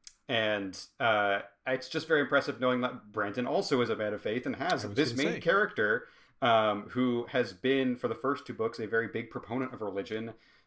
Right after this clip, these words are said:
Speaker 1: come to this conclusion and be like, "Yeah, there's, if I would have found something by now if there was anything looking out for us, but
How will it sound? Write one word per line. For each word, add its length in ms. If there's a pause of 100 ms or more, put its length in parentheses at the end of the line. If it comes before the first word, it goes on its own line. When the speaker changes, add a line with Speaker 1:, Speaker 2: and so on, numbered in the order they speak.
(280)
Speaker 1:
come 240
to 80
this 160
conclusion 760
and 140
be 160
like, 300 (100)
"Yeah, 480 (100)
there's, 300 (680)
if 320 (460)
I 140
would 200
have 120
found 240
something 340
by 160
now 380
if 100
there 100
was 140
anything 640
looking 240
out 160
for 200
us, 180
but 380